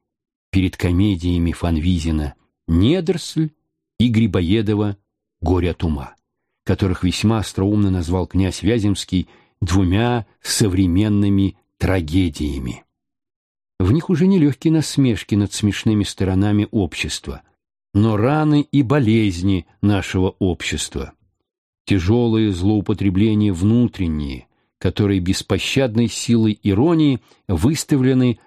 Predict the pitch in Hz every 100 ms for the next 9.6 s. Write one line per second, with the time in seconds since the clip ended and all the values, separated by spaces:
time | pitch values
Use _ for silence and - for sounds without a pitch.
0 | _ 101 107 - 98 110 107 101 - -
1 | 98 92 - - 82 73 - - - -
2 | _ _ _ _ _ _ _ 156 160 -
3 | 139 185 127 131 82 139 147 110 80 123
4 | 190 202 104 104 135 117 127 127 123 -
5 | 78 71 - - _ _ _ _ _ _
6 | _ - 110 147 220 135 131 113 170 160
7 | 120 127 165 165 123 160 147 _ _ -
8 | 131 143 139 143 139 - 139 - - -
9 | 113 80 67 65 -